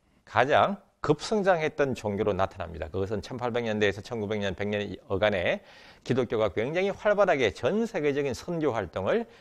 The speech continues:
전개했기 때문입니다. 자, 그러다가 천구백 년에서 이천 년에 오게 되면은 기독교가 조금 이제 주춤하기도 하고 약간 쇠퇴기에 들어옵니다.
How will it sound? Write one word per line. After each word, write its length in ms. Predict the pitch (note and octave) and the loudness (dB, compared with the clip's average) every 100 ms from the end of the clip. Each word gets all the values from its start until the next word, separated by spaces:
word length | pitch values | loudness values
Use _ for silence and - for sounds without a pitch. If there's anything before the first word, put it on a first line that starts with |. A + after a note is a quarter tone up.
| _ _ | _ _
전개했기 880 | - G#2 G2+ G#2 F#2 - G#2 F3+ - _ _ | -8 -2 0 0 -2 -6 -2 -2 -6 _ _
때문입니다. 560 | A#2 G2 D#2+ D2+ - _ _ _ _ _ | -8 -6 -10 -12 -16 _ _ _ _ _
자, 180 | F#2 - | -2 2
그러다가 640 | C#3 D#3+ C3 F#2+ E3+ - - - - _ | 4 4 4 4 2 -4 -20 -20 -20 _
천구백 580 | - B3+ A#3+ A#3 G#3+ G#3+ | -4 0 2 4 4 4
년에서 320 | G3+ F#3+ E3+ | 4 2 2
이천 340 | B2 G#2 E3 | 0 0 -2
년에 160 | D#3+ D3+ | -2 0
오게 260 | A#2 G2 E2+ | 2 2 0
되면은 500 | D#2+ D#2 F2 F3+ G#3+ _ _ _ _ | -2 -6 -4 -4 -6 _ _ _ _
기독교가 440 | - A#2+ A2 A#2 | -2 0 0 -2
조금 420 | B2+ - - F#3 D3 | -2 -8 -2 -2 -2
이제 380 | B2+ G#2+ F2 _ _ | 0 0 -2 _ _
주춤하기도 760 | - F#3 - G#3 F3 E3 D3+ C3+ | -2 -2 0 0 2 0 2 0
하고 340 | A#2 A2+ C3+ | 0 0 -2
약간 520 | C3 - _ F3 G3+ | -2 -14 _ 0 0
쇠퇴기에 640 | F#3+ - F3 - F3+ F3+ F3 | -4 -6 -8 -4 -2 0 0
들어옵니다. 540 | B2 G#2+ E2+ E2 D#2 | 0 -4 -4 -8 -10